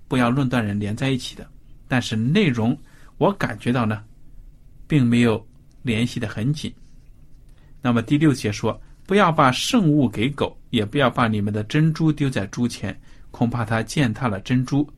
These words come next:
转过来咬你们。”好，我们先说这个不要论断人呐。耶稣基督他给我们的原则呢，很清楚的，就是他以前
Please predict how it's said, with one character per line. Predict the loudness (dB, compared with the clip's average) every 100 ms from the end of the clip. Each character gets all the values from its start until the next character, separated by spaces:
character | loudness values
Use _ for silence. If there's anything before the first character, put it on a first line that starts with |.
| -10
转 | -6 -6
过 | -4 -4
来 | -2
咬 | -2 0 0
你 | 0
们。” | -2 -8 -14 -20 -20 -20 -20 -20 -20 -20 -20 -20 -20 -20 -20 -20 -20 -20 -20 -20 -8
好， | 2 2 2 -6
我 | 2 4
们 | 4
先 | 4 4
说 | 6 4
这 | 4
个 | 4 2
不 | 4 4
要 | 6
论 | 6 4
断 | 4 2
人 | 2
呐。 | 0 0 -2 -20 -20 -20 -20 -20 -20 -20 -10 2
耶 | 4
稣 | 6 4
基 | 4 4
督 | 4 4 0 -18 -20 -20 -12
他 | 0 2
给 | 4 6
我 | 6
们 |
的 | 4
原 | 2 0 0
则 | 0 -2
呢， | -4 -8 -20 -20 -20 -20 -20 -20 -20 -20 -20 -18
很 | -4 -2
清 | 0 0 0
楚 | -2
的， | -10 -14 -16
就 | -2 -2
是 | -2
他 | -2 0 0 -2 -10
以 | -6 -6
前 | -4 -2